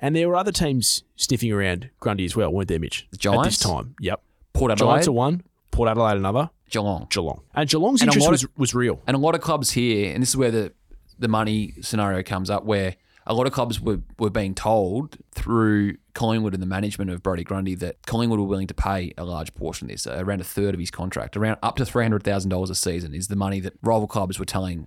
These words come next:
Speaker 2: other people in the industry.
Speaker 1: Yep. So Brodie Grundy then goes to his manager and says, "I've just met with Melbourne.
Speaker 2: Yep.
Speaker 1: Unbelievable feeling. Get me there." And, you know, y-, you,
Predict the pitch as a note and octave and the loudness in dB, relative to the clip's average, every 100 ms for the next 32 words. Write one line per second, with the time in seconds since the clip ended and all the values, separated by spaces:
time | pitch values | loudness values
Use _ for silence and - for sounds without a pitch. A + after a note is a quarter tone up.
0 | - F2+ F2+ - E2 C#2+ D#2 F#2 E2 D#2 | -10 -8 -4 -4 -4 -8 -6 -6 -6 -8
1 | - - _ - F#2+ - _ - - D#3 | -10 -14 _ -8 -6 -6 _ -6 0 2
2 | D3+ C3+ - D#3+ E3 D3 C3+ A#2 G#2+ C#3+ | 2 -2 -2 0 2 2 2 2 2 0
3 | B2+ A2 G2+ G2 F2 F#2+ F#2 F2 - - | 0 -2 -4 -4 -4 -4 -2 -2 -4 -6
4 | _ _ _ _ G#2+ G2+ D3+ D3 G#2 G2 | _ _ _ _ -6 0 2 2 0 -2
5 | G#2+ D3 G#3+ - - - G2+ - _ _ | 2 2 0 -4 -16 -6 -4 -4 _ _
6 | _ _ _ - B2+ C3 A#2 A2+ F#2+ G2+ | _ _ _ -4 -2 0 2 0 -2 -4
7 | - G2+ G2 F#2+ - _ _ - _ _ | -2 -2 -2 -6 -12 _ _ -20 _ _
8 | - - - E2+ E2 - - _ _ _ | -20 -8 -6 -4 -6 -10 -12 _ _ _
9 | C3+ C3+ B2 _ _ _ - A#2+ B2+ - | 0 0 -2 _ _ _ -2 0 0 -6
10 | - B2+ | -4 -2